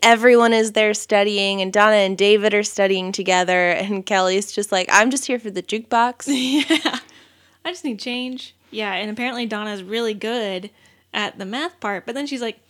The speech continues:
Speaker 2: "Yeah, it helps when you've taken it before," and you're like, "Oh."
Speaker 1: Oh, Donna.
Speaker 2: Poor Donna.
Speaker 1: Yeah. Um, and then, yeah, Brenda and Dylan show up,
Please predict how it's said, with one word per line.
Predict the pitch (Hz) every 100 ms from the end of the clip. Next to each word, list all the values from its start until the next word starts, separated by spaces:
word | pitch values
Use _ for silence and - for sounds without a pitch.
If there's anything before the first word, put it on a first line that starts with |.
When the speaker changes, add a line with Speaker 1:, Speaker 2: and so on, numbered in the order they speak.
| - _ _
Speaker 2:
"Yeah, | 349
it | 339
helps | 403 415
when | 349
you've | 269 -
taken | 302 320 247
it | 202
before," | 190 202 202
and | 220 226
you're | 208
like, | 190 - -
"Oh." | 214 208 208 190 180
Speaker 1:
Oh, | 269 269
Donna. | 254 254 247 226 202 196 196 202 226
Speaker 2:
Poor | 262 302
Donna. | 233 185 - - 233 233 _ _ _ _
Speaker 1:
Yeah. | 220 196 175 170 170 180 - _ _ _ _ _ _ -
Um, | 202 190 185 170 165
and | 185 202
then, | 196 190 185 170
yeah, | 190 170 160 156
Brenda | 180 - 185 190
and | 185 185 - 180 185
Dylan | 175 175 180
show | - 175
up, | 165 160 156 156